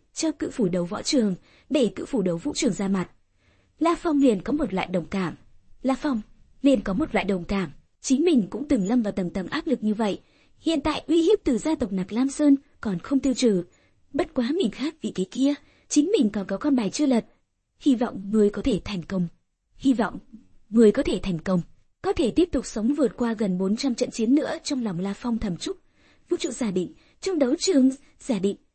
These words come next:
thời gian đặt cược hết hạn. "Thưa quý ông quý bà, trận chiến sinh tử này xin được chính thức bắt đầu." Song phương trận chiến này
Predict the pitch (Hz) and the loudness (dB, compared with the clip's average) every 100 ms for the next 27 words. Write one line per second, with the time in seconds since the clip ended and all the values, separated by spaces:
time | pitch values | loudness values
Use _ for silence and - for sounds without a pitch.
0 | - - 262 233 302 277 226 - 202 - | -12 2 2 4 2 2 0 -2 -4 -2
1 | 330 - 269 - _ _ - 240 220 214 | -4 -4 -8 -8 _ _ -2 -2 0 -2
2 | 285 240 208 208 240 208 170 _ _ _ | -2 -2 -2 -2 -2 -4 -6 _ _ _
3 | - - - 208 - 226 190 196 180 165 | -4 -2 -2 -4 -4 -4 -2 0 -2 -4
4 | _ _ _ - 339 302 - 240 220 392 | _ _ _ 2 2 4 0 -2 -2 -2
5 | - 247 185 - _ _ _ _ - 330 | -4 -2 -4 -6 _ _ _ _ -4 -4
6 | 330 294 269 277 - 190 269 220 | 2 2 2 -2 -4 0 2 2